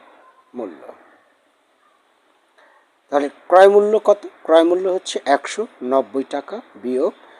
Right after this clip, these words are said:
বিক্রয় মূল্য একশো পঁচাত্তর টাকা।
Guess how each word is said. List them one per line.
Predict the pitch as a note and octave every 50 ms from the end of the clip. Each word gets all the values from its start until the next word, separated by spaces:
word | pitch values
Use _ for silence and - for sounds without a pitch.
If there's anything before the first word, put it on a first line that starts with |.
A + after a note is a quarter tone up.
| - _ -
বিক্রয় | - - D#3+ - - - F#3 F3+
মূল্য | E3+ E3 E3 F3+ G3+ G3+ - -
একশো | B2+ C3 - - - - G#3 A#3 - - - - - _ _ _ _
পঁচাত্তর | - G#3+ G#3 - - D3+ - - - - - - -
টাকা। | - - - - -